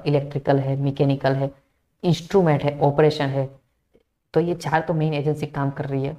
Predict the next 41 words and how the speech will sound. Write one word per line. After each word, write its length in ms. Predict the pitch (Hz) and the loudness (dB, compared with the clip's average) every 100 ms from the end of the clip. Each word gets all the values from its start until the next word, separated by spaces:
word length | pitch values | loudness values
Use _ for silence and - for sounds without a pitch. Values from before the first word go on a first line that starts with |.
| - | -6
और 80 | 175 | -4
बाद 220 | 143 151 | 0 0
में 180 | 165 160 | 0 -2
कुछ 220 | 160 - - _ | -4 -6 -20 _
कोई 140 | 165 156 | 2 4
भी 120 | 156 | 4
आप 140 | 151 | 4
ले 100 | 147 | 2
लो 80 | 156 | 0
कि 100 | 156 | -2
कोई 200 | - 160 | 0 2
रोटरी 320 | 143 143 151 | 2 2 2
भी 120 | 143 139 | 2 0
काम 200 | 139 139 | -2 -4
कर 120 | 139 | -6
रही 160 | 135 135 | -4 -6
है। 100 | 135 - - _ | -6 -18 -20 _
तो 240 | 190 - - | -4 -4 -4
अब 240 | 180 180 _ _ _ _ _ _ _ _ _ _ | -4 -4 _ _ _ _ _ _ _ _ _ _
क्या 100 | 175 | 2
होगा 200 | 165 160 | 2 2
गाइस 180 | 156 156 | -2 -4
कि 140 | - 156 | -8 -4
for 220 | - 156 | 2 2
example 360 | 147 156 160 | 2 -2 -2
एक 140 | 160 156 | -2 -2
इक्विपमेंट 500 | 139 156 - 151 147 | -6 -6 -2 -2 0
पे 100 | 175 | -2
ये 160 | - 156 | 0 -2
सब 280 | - 165 160 | 0 0 2
एजेंसी 360 | 147 160 - 160 | 2 2 0 -2
एक 160 | 165 | -2
साथ 240 | - 156 151 | 0 -2 0
काम 200 | 143 139 | -2 -2
करने 240 | 143 135 | -2 -2
गई, 180 | 131 127 - _ _ _ _ - | -2 -6 -10 _ _ _ _ -4
और 320 | 156 156 - _ _ _ _ - | -2 -2 -8 _ _ _ _ -2
अब 80 | 165 - | -2 2
क्या 120 | 175 | 2
होगा 220 | 165 165 | 4 0
कि 220 | 170 185 | -4 -10